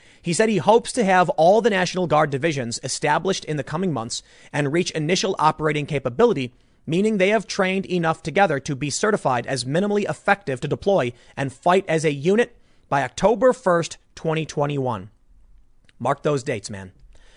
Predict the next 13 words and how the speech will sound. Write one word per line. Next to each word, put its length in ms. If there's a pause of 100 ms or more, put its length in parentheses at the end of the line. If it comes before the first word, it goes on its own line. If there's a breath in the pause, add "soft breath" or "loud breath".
(420 soft breath)
I 100
don't 200
think 220
we're 120
gonna 120
see 200
anything 500
right 260
now. 420 (260)
There's 180
a 40
slow 420
roll. 340